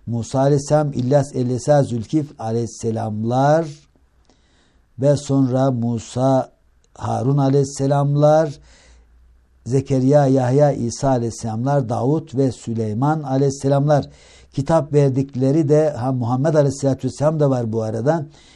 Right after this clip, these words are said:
Kitap verdikleri Tevrat, Musa aleyhisselama, Zebur, Davud aleyhisselama, İncil, İsa aleyhisselama ve Kur'an-ı Kerim'de Muhammed Mustafa sallallahu aleyhi ve selleme bütün bu peygamberler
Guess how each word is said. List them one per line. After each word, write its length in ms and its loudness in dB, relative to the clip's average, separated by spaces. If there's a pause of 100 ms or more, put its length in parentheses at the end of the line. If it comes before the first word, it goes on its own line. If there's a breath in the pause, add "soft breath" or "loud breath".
(120 loud breath)
Kitap 380 0
verdikleri 560 0
Tevrat, 480 2
Musa 320 -2
aleyhisselama, 640 -2
Zebur, 360 0 (680)
Davud 260 -2
aleyhisselama, 560 0
İncil, 540 2 (420 soft breath)
İsa 480 0
aleyhisselama 760 -4
ve 100 -4
Kur'an-ı 460 -4
Kerim'de 340 -4
Muhammed 480 -2
Mustafa 580 -2 (280 loud breath)
sallallahu 760 0
aleyhi 300 -2
ve 80 -2
selleme 440 -2
bütün 260 -6
bu 80 -8
peygamberler 840 -2